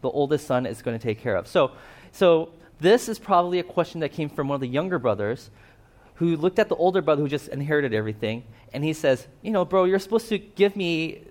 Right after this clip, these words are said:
some money. I, I'm owed some stuff. And because he's not giving it to me, I'm gonna go talk to somebody with authority," in this case is teacher,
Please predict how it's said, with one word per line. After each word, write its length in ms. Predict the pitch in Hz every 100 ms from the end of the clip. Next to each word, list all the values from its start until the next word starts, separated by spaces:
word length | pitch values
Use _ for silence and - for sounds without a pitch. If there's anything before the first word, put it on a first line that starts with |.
| -
some 260 | - 180 160
money. 260 | 202 190
I, 180 | 131 139 -
I'm 160 | 147 -
owed 220 | 185 220
some 180 | - 127
stuff. 420 | 107 110 90 - - - - _ _ _
And 200 | - 143
because 320 | 147 156 190 180
he's 160 | 185
not 140 | 180 151
giving 220 | 190 196
it 80 | 185
to 100 | 156
me, 160 | 131
I'm 180 | - 151
gonna 120 | 190
go 120 | 202
talk 280 | 190 175 160
to 60 | 170
somebody 260 | - 143 156
with 140 | 175
authority," 440 | 165 135 113 123 139
in 60 |
this 160 | 117 131
case 360 | - 120 117
is 180 | - 113 - - - -
teacher, 400 | 117 110 117